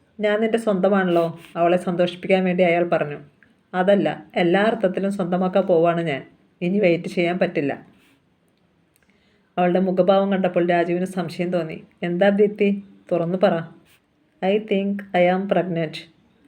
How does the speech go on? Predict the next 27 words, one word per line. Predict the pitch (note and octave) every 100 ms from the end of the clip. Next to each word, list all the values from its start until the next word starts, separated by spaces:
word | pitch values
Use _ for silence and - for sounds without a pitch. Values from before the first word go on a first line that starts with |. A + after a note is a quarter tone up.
| F3
അവൾ | E3+
സൗമ്യമായ | F3 F3 D#3+ E3 F3+
സ്വരത്തിൽ | F3+ F#3 E3+ E3+ E3+
പറഞ്ഞു. | E3 D#3 D3 - _ _ F3+
രാജീവ് | E3 F3 F3
ഞെട്ടിപ്പോയി. | F3+ E3+ E3+ E3 C3 - - _ _ _ _
"സത്യം?" | F#3 F#3 G3 A3 A3+ - _ _ _ -
"കൺഫേം | E3 E3 G3+ A3
ആക്കിയില്ല. | G3 G#3 F3+ E3 - E3
ഡോക്ടറെ | D#3+ -
കണ്ടാലേ | F#3 F#3+ F3+ F#3 F3+
ഉറപ്പാക്കാൻ | D#3+ D#3 E3 D#3+ F3+
പറ്റൂ. | E3+ D3 C#3+ - _ -
But | F3+ F#3 - -
I | F#3+
missed | F#3 D#3+ D#3+ F3+
my | F#3+
periods." | F#3+ E3+ D#3 D#3 D#3 - _ _ _ _ _
അയാളുടെ | D#3+ D#3+ D#3
ചുണ്ടുകളിൽ | E3+ F3 E3 E3 E3 E3
ഒരു | E3+
പുഞ്ചിരി | E3+ E3+ D#3+ E3+
വിരിഞ്ഞു. | D#3+ C#3+ C#3 - _ _ _ _
"അങ്ങനെ | E3+ F3+
അവസാനം | F3 F3 F3 F3+ F3+ E3
താൻ | F#3 F3 F3
ലക്ഷ്യത്തിലെത്തിയിരിക്കുന്നു, | E3+ E3+ E3+ F#3+ E3 D#3+ D#3 D3+ C#3+ C#3+